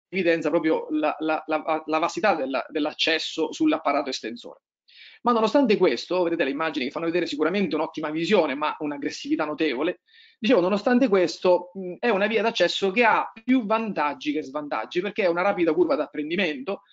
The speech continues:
applicabile a tutti i pazienti, facile accesso alla rotula per chi, mm, agisce sulla rotula, la più utilizzata in assoluto e quindi quella che viene confrontata in tutti i lavori, in tutte le pubblicazioni scientifiche,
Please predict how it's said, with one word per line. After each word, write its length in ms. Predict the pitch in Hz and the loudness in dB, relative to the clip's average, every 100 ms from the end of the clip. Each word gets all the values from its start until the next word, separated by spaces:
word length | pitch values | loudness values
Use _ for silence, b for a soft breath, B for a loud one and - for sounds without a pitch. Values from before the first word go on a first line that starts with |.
| b b | b b
applicabile 640 | - 151 170 180 196 160 160 | -4 0 0 4 4 4 0
a 40 | |
tutti 220 | 185 - | -2 -4
i 40 | 160 | -2
pazienti, 760 | 147 - 233 156 143 185 180 | -2 2 2 2 -2 -2 -2
facile 400 | 165 170 156 156 | 0 0 0 -2
accesso 400 | 151 - 175 - | 0 0 0 0
alla 120 | 156 | 0
rotula 320 | 160 185 165 151 | 2 2 2 -2
per 160 | 151 | -4
chi, 240 | - 175 160 | -6 -6 -4
mm, 300 | 156 151 151 | -4 -6 -10
agisce 340 | 131 185 156 | -10 -6 -4
sulla 200 | 143 160 | 0 2
rotula, 380 | 185 165 160 175 - b b b b | 4 2 0 -4 -6 b b b b
la 180 | 208 185 | 0 4
più 140 | 269 | 4
utilizzata 440 | 240 175 170 220 175 | 6 4 4 2 2
in 60 | |
assoluto 520 | 147 - 226 247 160 | -2 -2 2 2 2
e 60 | 160 | 0
quindi 320 | 202 180 147 | -2 0 0
quella 240 | 156 185 156 | 2 2 0
che 100 | 156 | 0
viene 220 | 196 175 | -2 -2
confrontata 600 | 170 160 160 220 202 165 | -4 -4 -2 2 2 0
in 100 | 151 | -4
tutti 240 | 208 - | -8 -2
i 40 | 151 | 0
lavori, 320 | 156 175 147 | 2 2 2
in 60 | |
tutte 220 | 135 190 151 | -2 -4 -4
le 60 | |
pubblicazioni 440 | 147 151 160 156 151 | -2 -2 -2 -4 -4
scientifiche, 640 | 156 143 120 139 190 - | -6 -6 -6 -6 -6 -8